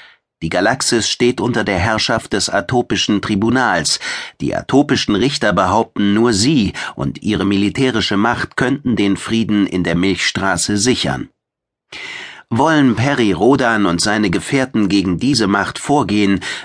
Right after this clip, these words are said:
müssen sie herausfinden, woher die Richter überhaupt kommen. Ihr Ursprung liegt in den jenseitigen Landen, in einer Region des Universums, über die bislang niemand etwas weiß.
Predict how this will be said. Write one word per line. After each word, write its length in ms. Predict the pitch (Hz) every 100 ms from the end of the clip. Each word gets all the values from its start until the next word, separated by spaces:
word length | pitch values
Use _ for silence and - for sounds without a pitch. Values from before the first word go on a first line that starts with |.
| -
müssen 320 | 135 160 127
sie 180 | 113 117
herausfinden, 960 | 107 98 120 170 - 135 131 - 107 90
woher 360 | 90 85 117
die 140 | 101 98
Richter 360 | 98 - 90
überhaupt 480 | 95 92 90 104 -
kommen. 400 | 147 113 78 - - _ _ _ - - - -
Ihr 300 | 120 117 -
Ursprung 600 | 196 185 - 101 90 82
liegt 340 | 92 131 -
in 140 | 123 123
den 200 | 123 104
jenseitigen 800 | 101 98 87 - 98 92 104 127
Landen, 540 | 127 113 82 87 80 - - -
in 180 | 82
einer 340 | 78 90 101 90
Region 420 | 101 110 139 143
des 220 | 117 98
Universums, 880 | 117 107 90 113 127 113 117 104 -
über 240 | 101 104
die 100 | 98
bislang 500 | 101 104 - 110 101
niemand 360 | 107 107 101 98
etwas 400 | 92 - 95 -
weiß. 400 | 123 95 85 -